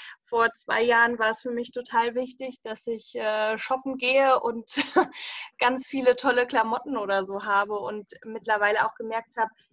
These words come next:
dass ich's einfach auch wichtiger finde, bewusster, ähm,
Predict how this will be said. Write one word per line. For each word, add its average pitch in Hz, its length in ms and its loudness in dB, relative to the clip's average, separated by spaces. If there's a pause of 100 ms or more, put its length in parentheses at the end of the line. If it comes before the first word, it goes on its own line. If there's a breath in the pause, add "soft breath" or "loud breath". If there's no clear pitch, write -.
(200)
dass 220 160 -6
ich's 240 180 -10
einfach 208 340 -4
auch 202 160 -6
wichtiger 202 600 -6
finde, 214 320 -8
bewusster, 202 960 -2
ähm, 202 340 -10